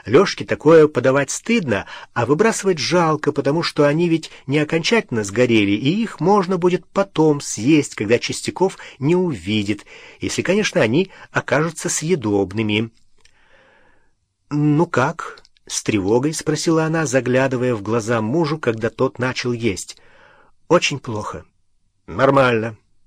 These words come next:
Даже почти вкусно. Только они у тебя внутри не пропеклись.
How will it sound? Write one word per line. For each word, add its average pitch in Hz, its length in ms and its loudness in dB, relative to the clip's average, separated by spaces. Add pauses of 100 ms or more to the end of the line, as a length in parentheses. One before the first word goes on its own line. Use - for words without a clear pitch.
(220)
Даже 160 760 2 (280)
почти - 460 0
вкусно. 95 600 -8 (1080)
Только 156 280 2
они 170 240 2
у 175 60 2
тебя 180 240 2
внутри 160 600 -2
не 170 160 0
пропеклись. 147 800 -4